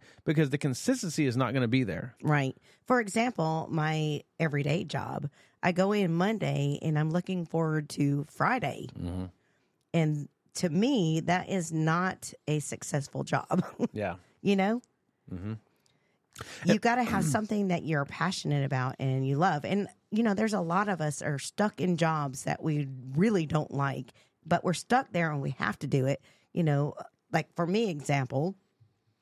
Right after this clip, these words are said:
Speaker 2: I'm really stuck because of insurance and, you know, retirement and all that stuff. I'm, I've already vents-, uh,
Speaker 1: Vested.
Speaker 2: vested so many years into this that I can't give it up now.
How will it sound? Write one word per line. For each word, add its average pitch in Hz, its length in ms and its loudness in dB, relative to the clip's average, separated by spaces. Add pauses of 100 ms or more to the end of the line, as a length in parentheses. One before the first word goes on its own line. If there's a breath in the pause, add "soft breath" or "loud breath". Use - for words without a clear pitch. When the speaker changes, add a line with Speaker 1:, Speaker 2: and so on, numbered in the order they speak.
(680)
Speaker 2:
I'm 190 140 4
really 226 240 4
stuck - 500 -2
because 165 400 0
of - 160 -4
insurance 151 720 0
and, 139 360 0 (340 soft breath)
you 196 140 4
know, 139 240 0
retirement 160 680 2
and - 100 -6
all 139 120 -2
that 160 180 0
stuff. 165 540 -2 (300 soft breath)
I'm, 170 220 0 (140)
I've 175 180 2
already 175 280 0
vents-, 165 340 -2 (440)
uh, 139 300 0 (600)
Speaker 1:
Vested. 95 440 -2
Speaker 2:
vested 160 500 -2
so 180 200 -2
many 175 220 0
years 175 420 0
into 226 420 -2
this - 440 -4 (580 soft breath)
that 160 140 2
I 175 80 0
can't 214 340 -4
give 175 140 4
it 170 120 4
up 220 220 0
now. 95 400 -8